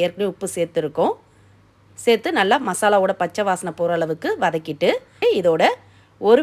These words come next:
பெரிய சைஸ் தக்காளியை மிக்சர் ஜார்ல அரைச்சு சேர்த்துருக்கேன். நீங்க தக்காளிக்கு பதிலா டொமேட்டோ சாஸ் கூட சேர்த்துக்கலாம், ஒரு ரெண்டு டேபிள் ஸ்பூன் அளவுக்கு.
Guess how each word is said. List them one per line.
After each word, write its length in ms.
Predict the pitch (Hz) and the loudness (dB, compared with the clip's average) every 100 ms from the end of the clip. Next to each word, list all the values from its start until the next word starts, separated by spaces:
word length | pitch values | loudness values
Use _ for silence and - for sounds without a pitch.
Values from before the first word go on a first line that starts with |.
| - | 4
பெரிய 200 | 208 233 | 2 2
சைஸ் 240 | 220 220 - | 0 -2 -2
தக்காளியை 420 | 180 180 160 240 381 | -2 0 2 0 0
மிக்சர் 280 | 190 226 190 | -4 -4 0
ஜார்ல 260 | 175 170 320 - | 0 2 0 0
அரைச்சு 240 | 175 185 - | -2 -6 -4
சேர்த்துருக்கேன். 500 | 170 - 151 151 381 | -4 -2 -4 0 0
நீங்க 160 | 254 190 196 | 0 -2 -4
தக்காளிக்கு 400 | - 240 233 226 170 | 0 0 0 -2 -2
பதிலா 260 | 165 185 466 - - _ - | 0 0 0 -4 -20 _ -2
டொமேட்டோ 320 | 220 262 269 254 | 0 2 0 0
சாஸ் 260 | 196 214 - | 0 0 -2
கூட 140 | 180 190 349 | -4 -4 -2
சேர்த்துக்கலாம், 540 | 170 165 - 160 175 | -2 -2 -2 0 2
ஒரு 80 | 160 160 | 2 0
ரெண்டு 160 | - 180 | -2 -2
டேபிள் 200 | 170 175 | -2 -2
ஸ்பூன் 220 | - 165 | -8 -6
அளவுக்கு. 360 | 156 147 139 269 | -4 -4 -2 -2